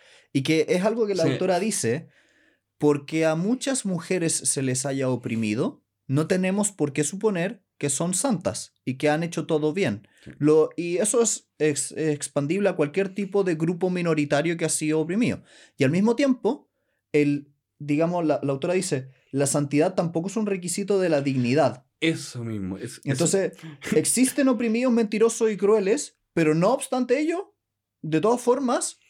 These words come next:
Speaker 1: de,
Speaker 2: Mm.
Speaker 1: tienen derechos y tienen dignidad.
Speaker 2: Sí.
Speaker 1: Entonces, hay que tener cuidado con la caricatura de que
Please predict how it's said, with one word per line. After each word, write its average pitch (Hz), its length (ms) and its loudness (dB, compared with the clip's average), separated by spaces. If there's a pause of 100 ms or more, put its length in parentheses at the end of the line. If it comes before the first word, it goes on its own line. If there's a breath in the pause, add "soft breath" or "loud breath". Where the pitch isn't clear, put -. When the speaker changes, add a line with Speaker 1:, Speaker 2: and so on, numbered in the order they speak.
(320 soft breath)
Speaker 1:
de, 151 220 -2
Speaker 2:
Mm. 135 40 -6
Speaker 1:
tienen 233 280 2
derechos 233 420 0
y 185 60 -4
tienen 226 220 0
dignidad. 220 460 -2 (100)
Speaker 2:
Sí. - 140 -10 (160)
Speaker 1:
Entonces, 170 420 0 (520)
hay 180 120 2
que 226 80 -2
tener 226 240 0
cuidado 214 260 4
con 202 160 -2
la 160 140 0
caricatura 147 1040 0
de 131 240 -2
que 131 260 -2